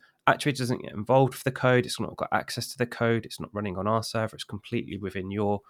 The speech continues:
hardware. Um, and at the end of the build, it reboots the micro V M, which is the same as stopping it. And so that,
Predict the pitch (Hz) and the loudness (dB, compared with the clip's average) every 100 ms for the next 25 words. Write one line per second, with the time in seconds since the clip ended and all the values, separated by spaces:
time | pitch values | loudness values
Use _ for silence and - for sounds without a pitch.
0 | - _ _ 131 127 - 92 92 - _ | -20 _ _ 2 2 4 2 2 -2 _
1 | _ _ 101 101 - 101 104 - 107 127 | _ _ -4 -2 -2 0 -2 0 4 6
2 | 139 101 98 95 92 - 104 113 107 110 | 6 4 2 0 0 -4 0 2 2 0
3 | - 92 104 113 - 95 98 90 90 - | -2 -4 -2 -2 -2 -6 -4 -4 -6 -8
4 | - 101 - 101 90 - 113 - - 85 | -8 -6 -2 0 0 -4 -6 -6 -8 -4
5 | 107 _ _ _ _ _ _ 107 104 - | -6 _ _ _ _ _ _ -2 0 2
6 | 107 120 | 6 6